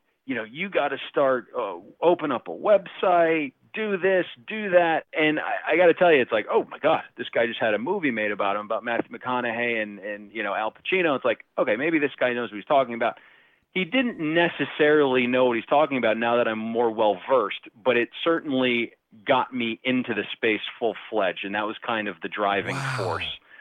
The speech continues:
Speaker 1: for me getting in the space. But you fast forward, and I would say around two thousand nine, and this will shock people, but social media changed my life.
Speaker 2: Okay.
Speaker 1: I got on there, and I started tweeting about things,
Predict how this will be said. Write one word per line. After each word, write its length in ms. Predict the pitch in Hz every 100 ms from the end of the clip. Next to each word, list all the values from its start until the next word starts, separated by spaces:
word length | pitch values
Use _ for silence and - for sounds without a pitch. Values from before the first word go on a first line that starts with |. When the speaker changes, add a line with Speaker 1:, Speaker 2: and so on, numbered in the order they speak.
| - _
Speaker 1:
for 100 | 113
me 140 | 113
getting 200 | 110 110
in 100 | 107
the 60 | 98
space. 280 | - 135 123 -
But 120 | 120 -
you 80 | 113 -
fast 260 | 127 139 - -
forward, 460 | 143 131 104 87 - _ _ _ -
and 80 | 110
I 80 | 127
would 140 | 139 -
say 80 |
around 320 | 139 127 107 -
two 100 | 139 135
thousand 540 | 131 113 107 107 90 92
nine, 400 | 107 98 85 80
and 120 | 95
this 100 | 107
will 80 | 98 -
shock 280 | 104 98 -
people, 260 | - - - _ _ _ _ _ _ _ -
but 80 | 127 185
social 240 | 180 165
media 260 | 139 147 107
changed 260 | 113 107
my 120 | 98
life. 220 | 98 98 - - _ _ -
Speaker 2:
Okay. 260 | - 101 139
Speaker 1:
I 140 | - 120
got 220 | 143 143
on 300 | 131 127 123
there, 420 | 110 104 104 98 -
and 120 | 98
I 100 | 95
started 420 | - 107 104 98
tweeting 360 | - 123 120 117
about 320 | 110 107 104 -
things, 400 | 104 98 98